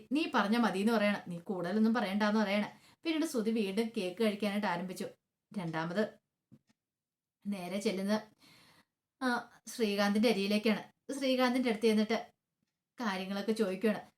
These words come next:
കാര്യങ്ങളൊക്കെ ചോദിച്ചു കഴിഞ്ഞപ്പോഴത്തേനും ശ്രീകാന്ത് ഇങ്ങനെ ഓരോ കാര്യങ്ങളൊക്കെ പറയണം. കാരണം സച്ചേട്ടൻ എന്ന് പറഞ്ഞിട്ടുണ്ടെങ്കിൽ എനിക്ക്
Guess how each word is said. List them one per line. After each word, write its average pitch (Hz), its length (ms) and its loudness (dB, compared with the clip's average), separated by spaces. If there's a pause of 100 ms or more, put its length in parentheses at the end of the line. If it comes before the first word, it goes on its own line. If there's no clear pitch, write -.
(120)
കാര്യങ്ങളൊക്കെ 180 520 -4
ചോദിച്ചു 202 300 -4
കഴിഞ്ഞപ്പോഴത്തേനും 196 500 -4 (120)
ശ്രീകാന്ത് 185 500 -4
ഇങ്ങനെ 196 200 -4 (420)
ഓരോ 254 160 0
കാര്യങ്ങളൊക്കെ 214 540 0
പറയണം. 196 360 -2 (360)
കാരണം 190 260 -2
സച്ചേട്ടൻ 190 460 -4
എന്ന് 208 140 2
പറഞ്ഞിട്ടുണ്ടെങ്കിൽ 208 580 2 (240)
എനിക്ക് 247 260 2